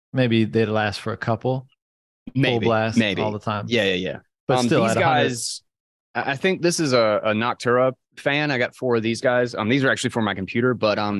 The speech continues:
Speaker 2: you can get these for the Crypto Cloaks, has the S nine space heater,
Speaker 1: Mm-hmm.
Speaker 2: um, that you stick an S nine in it because you can just plug those into a normal outlet. You stick an S nine in it, and then you put, uh, different fans in it. And I think you have to,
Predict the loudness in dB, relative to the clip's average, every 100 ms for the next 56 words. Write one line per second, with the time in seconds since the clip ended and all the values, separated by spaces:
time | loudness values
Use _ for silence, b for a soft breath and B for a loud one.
0 | -2 0 0 0 0 0 -2 -2 -2 -2
1 | -2 -4 -6 -8 _ _ _ -4 0 0
2 | 0 0 -2 -8 -4 -2 -2 -2 -2 -2
3 | -2 -4 -2 -2 -2 -2 -4 -4 -2 -2
4 | -2 -6 _ _ _ _ -6 -2 0 2
5 | 0 -2 -2 -4 -2 -4 -6 -4 -4 -2
6 | -2 -2 -2 0 0 -2 -4 0 2 2
7 | 2 -2 0 0 -2 -4 -4 -4 -2 -2
8 | -2 -4 -8 _ b _ -8 -2 0 0
9 | 0 -2 0 0 0 0 -2 -4 -2 0
10 | -2 -2 -2 0 0 -2 -2 0 0 -4
11 | _ -2 -2 -2 -4 -4 -2 0 0 0
12 | -2 -2 -4 -2 -2 -4 -2 -2 0 0
13 | -2 -6 -2 0 -2